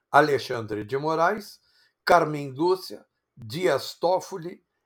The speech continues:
Edson Fachin e Ricardo Lewandowski.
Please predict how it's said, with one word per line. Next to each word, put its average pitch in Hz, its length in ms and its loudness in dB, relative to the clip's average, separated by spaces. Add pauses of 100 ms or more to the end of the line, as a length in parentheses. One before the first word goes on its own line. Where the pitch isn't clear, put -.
(140)
Edson 165 600 4
Fachin 165 680 0 (460)
e 165 200 2
Ricardo 151 880 0
Lewandowski. 127 1300 -2